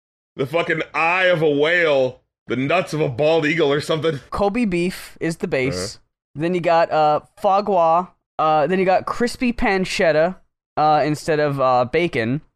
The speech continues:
Speaker 2: Then you got, uh, white truffles and caviar on what basically looks like a fucking ciabatta bun with a handful of, like, sprouts thrown on it.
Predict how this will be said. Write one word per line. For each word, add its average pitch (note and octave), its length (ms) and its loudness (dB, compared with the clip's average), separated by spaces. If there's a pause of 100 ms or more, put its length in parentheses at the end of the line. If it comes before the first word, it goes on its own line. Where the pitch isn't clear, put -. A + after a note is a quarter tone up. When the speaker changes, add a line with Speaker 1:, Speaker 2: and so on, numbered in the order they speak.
(280)
Speaker 2:
Then E3 160 -2
you E3+ 60 0
got, D#3+ 260 4
uh, D#3+ 120 4
white F#3 320 2
truffles G3+ 760 0 (540)
and D3 120 -2
caviar B2 800 0 (540)
on D#3 480 0
what D#3 320 -2
basically E3 480 -2
looks D3 300 -2
like D3 180 0
a C3+ 80 -2
fucking C#3+ 400 -2
ciabatta B2+ 640 -2
bun G#2+ 400 0 (380)
with C3+ 460 -2 (280)
a C3+ 120 -2
handful C#3+ 760 -2
of, B2 180 -2
like, B2 460 -2 (240)
sprouts - 1040 -4 (920)
thrown A2+ 320 -2
on G#2 160 0
it. F#2+ 160 -6